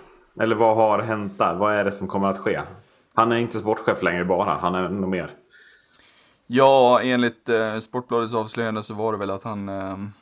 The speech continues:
Speaker 2: då ska få en, eh, eller få, han ger väl sig själv en ny roll. Ehm,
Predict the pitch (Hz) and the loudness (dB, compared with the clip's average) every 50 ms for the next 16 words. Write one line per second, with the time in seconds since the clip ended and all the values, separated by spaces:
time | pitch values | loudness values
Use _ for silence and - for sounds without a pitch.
0 | _ _ _ _ _ _ _ _ _ _ _ _ _ _ _ _ _ _ _ - | _ _ _ _ _ _ _ _ _ _ _ _ _ _ _ _ _ _ _ -20
1 | - - - 117 107 101 - - 98 95 95 - 107 101 101 98 - - - - | -16 -8 -6 -4 -4 -4 -4 -6 -6 -6 -6 -8 -8 -8 -8 -8 -10 -12 -14 -14
2 | - - - - 180 175 170 - - - - 135 - - 110 - _ _ _ 135 | -16 -16 -18 -18 -20 -20 -20 -20 -18 -16 -16 -14 -14 -16 -18 -20 _ _ _ -14
3 | 127 127 131 131 - - _ _ _ _ _ _ 120 123 135 131 123 123 117 - | -12 -12 -12 -14 -14 -18 _ _ _ _ _ _ -4 -2 0 0 0 -2 -4 -6
4 | 127 - - - - 196 185 160 139 127 127 120 123 131 131 120 117 110 104 104 | -4 -2 0 6 6 6 6 6 4 0 0 0 2 2 0 0 0 0 -2 -2
5 | 104 101 _ _ - - - _ _ _ _ 113 110 110 107 104 104 104 101 98 | -4 -8 _ _ -20 -20 -20 _ _ _ _ -6 -4 -2 -2 -2 -2 -2 -4 -6
6 | 101 101 101 101 101 98 | -8 -8 -10 -10 -10 -10